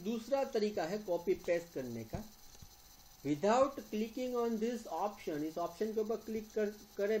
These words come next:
बगैर अगर आपको copy paste करना है तो आप shortcut की का यूज़ भी कर सकते हो, Right? Copy की shortcut की मैं यहाँ पर लिखता हूँ,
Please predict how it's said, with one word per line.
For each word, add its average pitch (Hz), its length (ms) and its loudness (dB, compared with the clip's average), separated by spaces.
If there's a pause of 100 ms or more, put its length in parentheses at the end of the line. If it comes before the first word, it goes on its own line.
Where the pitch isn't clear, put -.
बगैर 208 360 6
अगर 190 200 2
आपको 185 280 0
copy 170 320 0
paste 156 280 -2
करना 127 220 -4
है 185 100 -2
तो 208 120 -6 (120)
आप 214 260 -2 (1120)
shortcut 196 440 2
की 254 80 -2
का 254 140 0
यूज़ 233 260 2
भी 247 120 -2
कर 208 200 4
सकते - 340 -6
हो, - 60 -14 (640)
Right? - 240 -2
Copy 170 340 2
की 226 180 -4
shortcut 214 520 0
की 196 140 2
मैं 180 140 4
यहाँ 196 220 4
पर 214 80 4
लिखता 185 320 0
हूँ, 170 200 0